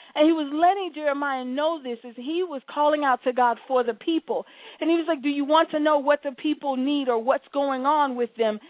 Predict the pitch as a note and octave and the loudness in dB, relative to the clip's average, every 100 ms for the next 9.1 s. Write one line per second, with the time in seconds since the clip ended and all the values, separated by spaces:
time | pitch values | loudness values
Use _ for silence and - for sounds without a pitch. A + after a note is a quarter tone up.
0 | - _ - - F#4 F#4+ F4 D#4 - C#4 | -20 _ -12 4 6 8 6 4 -4 -8
1 | C4+ B3 C4 A#3+ A#3+ A#3+ A#3+ G3+ _ _ | -6 -6 -6 -6 -8 -6 -6 -8 _ _
2 | _ - D#4+ E4+ C#4+ D4+ D4 D4 C#4+ C#4 | _ -6 0 0 -2 0 2 2 0 -2
3 | C#4 - _ - _ - D#4 D4 D4 D#4+ | -6 -10 _ -20 _ 0 2 2 2 2
4 | G4 - D4 C#4+ A#3 _ _ _ - D4+ | 2 -2 -10 -10 -10 _ _ _ -6 -6
5 | D4 F4 F#4 B3+ - _ _ _ _ _ | 0 2 2 -2 -6 _ _ _ _ _
6 | _ _ _ _ _ _ _ _ _ _ | _ _ _ _ _ _ _ _ _ _
7 | _ F4+ F#4 F4 D4+ C#4+ D4 C#4+ C#4+ A3+ | _ -2 2 2 2 -2 -2 -6 -10 -8
8 | D#4+ - C#4+ D4+ E4 E4 - D4+ C#4 C4 | -10 -10 -14 -6 -4 -4 -4 0 2 0